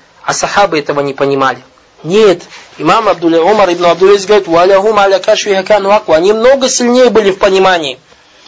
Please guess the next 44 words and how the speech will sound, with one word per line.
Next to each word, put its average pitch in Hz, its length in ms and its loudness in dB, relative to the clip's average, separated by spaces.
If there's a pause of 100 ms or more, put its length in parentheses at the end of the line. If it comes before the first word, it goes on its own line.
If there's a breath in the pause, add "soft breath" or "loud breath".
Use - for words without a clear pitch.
(260 soft breath)
«Ва 151 160 2
биль 151 200 2
фадли 165 380 -2
ляукана 147 720 0
фиха 160 460 0
ахра». 151 420 -2 (400 soft breath)
И, 135 80 -2
то 143 80 -4
есть 147 200 -4
и 151 100 2
достоинстве 185 760 2
этого 143 260 0
они 151 240 0
были 160 180 0
намного, 185 420 2
то 165 100 -4
есть 143 100 -6
достойны 160 640 0 (460 loud breath)
понимания. 160 560 -2 (100)
То 165 80 0
есть 160 160 -2
имеется 170 240 0
в - 20 -2
виду 151 100 -2
смысл, 220 260 0
«Ляукана 170 480 2
фима 190 260 -2
хадаса 175 440 -2
ба'дахум», 165 440 -2
у 143 40 -8
вас 147 140 -4
сноска 175 300 -2
есть 135 280 -4 (360 loud breath)
под 147 120 -6
номером 147 240 2
четыре. 147 300 -2 (240 loud breath)
«Ляукана 220 480 0
фима 208 260 -2
хадаса 196 380 -2
ба'дахум 190 400 0
хайр, 240 240 0
лякану 185 460 0
бихи 233 260 -2
ахра». 202 400 0